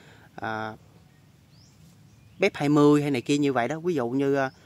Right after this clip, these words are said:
chúng ta vào cái, cái, cái đồng tròn này đi, nó, nó sẽ là coi. Còn cái đồng, à,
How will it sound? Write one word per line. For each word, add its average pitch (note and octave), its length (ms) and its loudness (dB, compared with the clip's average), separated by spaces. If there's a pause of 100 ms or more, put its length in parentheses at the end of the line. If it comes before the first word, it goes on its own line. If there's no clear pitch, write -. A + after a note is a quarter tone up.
(300)
chúng E3 120 -10
ta D3+ 80 -4
vào A#2 260 -2
cái, D3 160 -8
cái, E3+ 220 -8 (1800)
cái - 60 -4
đồng A#2+ 140 -4
tròn C3+ 240 2
này B2 80 -2
đi, C3 160 -4 (360)
nó, E3 160 -6
nó F3+ 80 -4
sẽ D3 160 -4
là C#3 100 0
coi. C#3 360 0 (600)
Còn A2+ 280 -2
cái D#3+ 140 -6
đồng, A#2+ 300 -2
à, A#2 160 -4